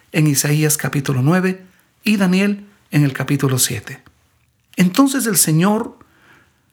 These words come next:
le envía, le ordena destruir un altar a Baal y de Acera, falsos dioses, que estaban en la casa del padre de Gedeón. Y Gedeón obedeció con cierto temor, y lo vemos así en Jueces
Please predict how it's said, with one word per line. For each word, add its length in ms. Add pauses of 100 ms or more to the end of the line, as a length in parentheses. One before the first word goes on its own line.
(340)
le 640 (100)
envía, 800
le 200
ordena 520
destruir 480
un 120
altar 300
a 60
Baal 440
y 120
de 120
Acera, 540 (340)
falsos 580
dioses, 500 (600)
que 100
estaban 420
en 60
la 120
casa 540 (100)
del 280
padre 400
de 100
Gedeón. 540 (1500)
Y 80
Gedeón 360
obedeció 380
con 160
cierto 260
temor, 400 (260)
y 100
lo 80
vemos 240
así 220
en 80
Jueces 440